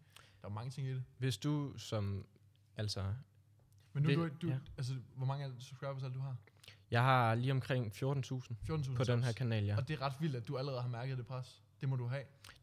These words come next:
Speaker 2: Ja, ej, jeg ved ikke, om jeg, fordi
Speaker 1: Men du
Speaker 2: nu
Speaker 1: tænker
Speaker 2: har jeg,
Speaker 1: over det?
Speaker 2: jeg, jeg har tænkt over det. Øh, især til opstarten af, af den her podcast,
Speaker 1: Ja.
Speaker 2: fordi at nu har jeg brugt rigtig, rigtig lang tid på at forberede det her, købt en masse udstyr,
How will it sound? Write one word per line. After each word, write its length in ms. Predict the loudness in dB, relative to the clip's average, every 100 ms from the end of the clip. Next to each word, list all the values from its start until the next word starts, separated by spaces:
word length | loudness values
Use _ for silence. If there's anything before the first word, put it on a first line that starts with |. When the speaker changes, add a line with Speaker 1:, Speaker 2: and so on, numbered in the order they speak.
| -8
Speaker 2:
Ja, 180 | 4 6 8
ej, 300 | 10 8 6
jeg 180 | 2 4
ved 140 | 4
ikke, 140 | 4 2
om 100 | 2
jeg, 120 | -2 -2
fordi 180 | 2 4
Speaker 1:
Men 80 |
du 60 | 6
Speaker 2:
nu 60 | 6
Speaker 1:
tænker 160 | 6
Speaker 2:
har 60 | 6
jeg, 80 | 2
Speaker 1:
over 60 |
det? 80 | -2 -6 2
Speaker 2:
jeg, 260 | 4 4 4
jeg 140 | 4
har 100 | 4
tænkt 300 | 4 4 4
over 200 | 4 4
det. 120 | 2 -2 -12 -8 2
Øh, 400 | 4 4 2 -2 -4
især 380 | 2 4 6 6
til 160 | 4 2
opstarten 500 | 2 4 2 2 0
af, 120 | 0
af 140 | -2
den 180 | 2 4
her 120 | 4
podcast, 500 | 2 0 0 0 0
Speaker 1:
Ja. 60 | -2
Speaker 2:
fordi 280 | -2 0 0
at 240 | -2 -4 -4
nu 180 | 0 4
har 120 | 4
jeg 120 | 4
brugt 240 | 2 -2 0
rigtig, 240 | 0 2
rigtig 160 | 2 2
lang 180 | 2 2
tid 140 | 0
på 280 | 2 2 2
at 180 | -2 -2
forberede 500 | 4 4 4 2 2
det 120 | 2
her, 120 | 0
købt 320 | 0 -2 -2
en 100 | 0
masse 320 | 2 2 0 -2
udstyr, 520 | -2 -4 -4 -2